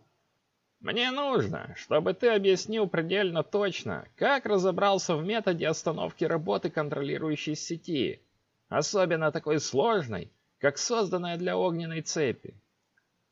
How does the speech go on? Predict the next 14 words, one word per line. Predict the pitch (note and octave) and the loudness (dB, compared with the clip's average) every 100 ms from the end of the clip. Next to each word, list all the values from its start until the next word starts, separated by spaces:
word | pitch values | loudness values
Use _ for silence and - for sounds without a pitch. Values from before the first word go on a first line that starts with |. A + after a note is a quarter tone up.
| _ | _
Ричард | E2 B2+ C3+ G#2 | 0 0 0 0
выглядел | B2 A#2 A2+ G2 | 0 2 0 0
невероятно | F#2 F2+ F2+ F2+ G2 G#2 F#2+ | 0 0 2 4 4 2 -4
уставшим. | G2 - D#2+ C2+ - - - _ _ _ _ _ _ _ _ _ _ - | -8 -4 -4 -4 -12 -20 -20 _ _ _ _ _ _ _ _ _ _ -8
«Я | F#2 G#2 C#3 | 0 6 8
уже | E3+ E3 | 8 6
говорил | D#3+ F#3+ G3 G3+ D#3 | 6 8 8 8 8
тебе | A2 B2+ A#2+ D#3 | 6 0 4 6
и | E3+ | 8
раньше, | D#3 B2+ F#2 - D#2 | 8 6 2 -6 -14
что | - A2+ | -4 -4
понимаю | A2 A#2 A2+ G2+ B2+ E3+ F3+ | 2 4 4 4 6 6 6
язык | D#3 B2+ D#3 | 4 4 0
символов». | - E3+ D3+ G2 - - | -2 0 0 0 -8 -18